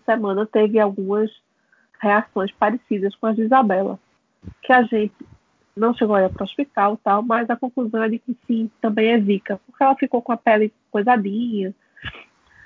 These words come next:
Enfim, em resumo, minha gente, isoladamente,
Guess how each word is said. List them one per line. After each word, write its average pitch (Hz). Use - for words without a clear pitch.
Enfim, 262
em 349
resumo, 392
minha 214
gente, 202
isoladamente, 330